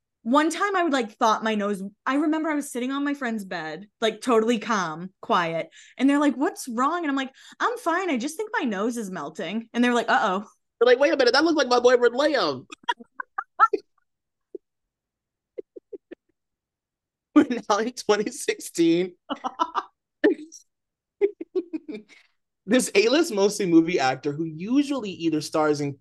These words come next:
Speaker 2: comedies or is the comedic relief is also an asshole. Latest example is that he is cheating on his oft cheated on girlfriend with a woman who walks the actor's dog. And that is,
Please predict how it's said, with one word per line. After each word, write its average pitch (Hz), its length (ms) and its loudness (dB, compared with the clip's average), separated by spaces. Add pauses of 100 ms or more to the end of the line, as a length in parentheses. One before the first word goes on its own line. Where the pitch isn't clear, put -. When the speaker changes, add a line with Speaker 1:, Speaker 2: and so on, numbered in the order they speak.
(120)
Speaker 2:
comedies 170 520 -2
or 143 260 4
is 135 160 -8
the 131 100 -4
comedic 147 440 -4
relief 131 560 -4 (320)
is 156 120 0
also 254 420 2
an 190 120 -4
asshole. - 580 -8 (280)
Latest 226 360 0
example 202 540 0
is 151 120 0
that 151 120 0
he 170 300 -6
is 147 320 -6
cheating 208 420 -8
on 147 240 -6
his 143 260 -6
oft 147 460 -2
cheated 170 500 -2
on 131 300 -4
girlfriend 120 760 -2 (300)
with 147 200 2
a 143 40 -2
woman 143 580 -2 (240)
who 185 80 -2
walks 156 400 0
the 175 160 -4
actor's 135 500 -4
dog. 110 600 -6 (560)
And 143 200 -2
that 151 180 -2
is, 135 420 -2